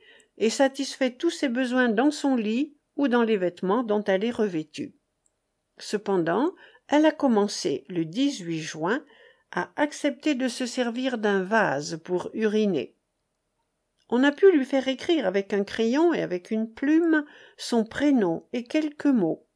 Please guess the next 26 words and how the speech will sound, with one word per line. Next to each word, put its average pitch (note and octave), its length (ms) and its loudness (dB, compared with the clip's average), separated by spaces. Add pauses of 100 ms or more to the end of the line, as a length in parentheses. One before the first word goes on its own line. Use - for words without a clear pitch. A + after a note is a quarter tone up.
(460)
L'écriture F#3 580 0
est E3+ 160 -6
assez F#3 260 -2
nette, C#4+ 420 0 (540)
mais C4 180 0
elle C#4+ 180 4
fait D4 180 -2
suivre B3 460 -4
un A3+ 140 4
mot B3 260 4
bien A#3 400 2
écrit A3 580 -2 (260)
de G#3+ 120 2
griffonnages G#3+ 840 0
informes. C#3+ 640 -6 (1200)
L'appétit A#3+ 540 0
est C#4 160 0
excellent. A#3+ 580 -2 (580)
Elle B3+ 220 0
mange B3+ 420 2
gloutonnement B3+ 880 2
les A#3+ 180 0
mets B3+ 220 2
qu'on B3+ 160 -2
lui A#3 180 -2
présente. G3+ 680 -6